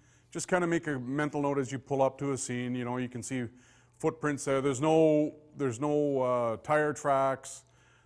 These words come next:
There's nothing really that's gonna hurt you there.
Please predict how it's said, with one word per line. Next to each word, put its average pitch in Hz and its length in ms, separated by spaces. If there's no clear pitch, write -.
There's 123 160
nothing 143 320
really 135 240
that's 120 180
gonna 120 200
hurt 143 340
you 135 160
there. 123 420